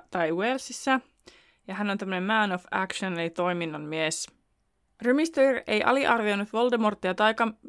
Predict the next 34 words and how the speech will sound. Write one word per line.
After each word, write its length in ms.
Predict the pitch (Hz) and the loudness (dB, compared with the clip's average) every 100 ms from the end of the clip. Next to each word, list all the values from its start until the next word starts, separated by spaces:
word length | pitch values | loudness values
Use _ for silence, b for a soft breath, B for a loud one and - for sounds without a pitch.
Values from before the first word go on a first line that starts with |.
| - - - - - _ - | -20 -20 -20 -20 -20 _ -8
taikaministerinä 920 | 208 208 202 196 196 196 - 190 180 | -2 -2 0 -2 0 -4 -2 -4 -2
ollessaan 420 | 180 180 190 185 185 | 0 0 -2 -6 -4
samoin 320 | 190 190 170 | -4 -4 -4
kuin 140 | 160 | -4
Toffee, 680 | 180 269 - - 226 220 208 | -2 -2 -2 0 4 4 2
mutta 200 | 196 208 | -2 -6
sortui 420 | 208 220 214 208 196 | -2 -2 -2 -2 -2
kuitenkin 460 | 196 190 196 196 | -2 -2 -4 -6
samaan, 640 | 196 269 294 233 160 - - _ _ - | 0 2 6 6 4 2 -4 _ _ -10
ja 120 | 170 | -8
mihin 280 | 156 185 190 | -4 -4 -4
Toffeekin 540 | - 311 - 147 - 165 | -2 -4 -4 -6 -6 -8
sortui. 500 | 156 - - 143 151 b b b b | -8 -8 -6 -6 -8 b b b b
Hänelle 320 | - 226 233 208 | -2 0 2 0
nimittäin 400 | 202 202 - 196 | 0 -2 -2 -2
oli 60 | |
tärkeämpää, 580 | 190 254 269 214 208 190 | 0 -2 0 -2 0 -2
että 140 | 190 | -2
kaikki 300 | 208 214 214 | -2 -2 -2
näytti 260 | 185 185 - | -2 -2 -2
paremmalta 540 | 202 208 190 175 156 | -2 0 0 0 -4
kuin 240 | 180 170 156 | -4 -4 -2
olikaan, 500 | - 190 185 170 160 | -2 -2 -2 -2 -2
ja 100 | 160 | -2
velho 240 | 175 180 | -4 -2
jo-, 220 | 160 151 - | -4 -4 -4
yhteisö 400 | 170 - 165 160 | -8 -4 -6 -2
joutui 380 | 147 165 247 | -4 -2 -2
elämään 360 | - 226 208 196 | -2 -2 -2 0
valheellisen 560 | 185 190 180 165 165 160 | 0 0 0 -4 -4 -8
hyvän 260 | 175 165 139 | -2 0 0
olon 220 | 135 131 | -6 -6
tunteen 440 | 147 147 131 151 | -8 -8 -6 -6
kanssa. 440 | 160 - 170 - | -4 -4 -6 -10